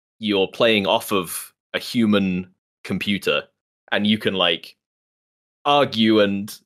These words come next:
uh, finagle the results sh-, of decisions, right? Um, and I think that's the only thing I have struggled with in this so far is that, uh, it's difficult when it's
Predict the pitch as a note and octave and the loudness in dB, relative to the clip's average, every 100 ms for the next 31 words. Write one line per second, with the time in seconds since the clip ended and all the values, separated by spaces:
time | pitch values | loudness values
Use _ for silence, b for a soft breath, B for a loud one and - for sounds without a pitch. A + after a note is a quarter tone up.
0 | _ _ - G#2 G2 F#2 F2+ F2 - C#3+ | _ _ -12 -2 2 4 2 0 -2 0
1 | A#2 A#2 G#2+ G2+ G2 F#2 F#2 F2+ D2+ - | 2 2 2 -2 -4 -4 -2 -4 -4 -12
2 | - - _ - - F2 - - F#2+ F2 | -12 -16 _ -16 -16 -16 -18 -8 -6 -6
3 | - - _ _ - - F2+ D#2 D2 D2+ | -10 -20 _ _ -10 -6 -6 -6 -10 -6
4 | E2+ - _ _ _ - F#2 F2+ F2 F#2+ | -6 -8 _ _ _ -4 0 0 0 -8
5 | B2 _ _ _ _ _ _ - - - | -12 _ _ _ _ _ _ -14 -12 -12
6 | - A2+ A2 G#2+ F3+ E3+ D#3+ D#3 - - | -4 0 0 2 2 2 0 0 -4 -2
7 | C3+ D#3 F3 D#3+ D#3 C#3 B2 A2 _ _ | 2 4 4 2 2 2 0 0 _ _
8 | _ - - A#2 G#2+ G#2 - - - - | _ -14 -2 2 2 0 -14 -20 -14 -4
9 | - C#3+ A#2 G#2 G2 F#2+ F#2+ - G#2+ G#2 | 0 2 0 -2 -2 -4 -6 -6 -6 -6
10 | - F2+ E2+ F#2 F#2+ F#2 - - F#2+ F2+ | -4 -2 -2 -2 -4 -4 -8 -4 0 -2
11 | - _ _ _ _ _ F#2+ G2 F#2 F2+ | -4 _ _ _ _ _ -2 2 2 2
12 | F2 - _ _ _ _ _ _ - B2 | -2 -6 _ _ _ _ _ _ -8 -8
13 | - - D3 F#3 F3 D#3+ C3 B2+ - - | -8 -6 -4 -4 -2 0 0 0 -2 -8
14 | - | -12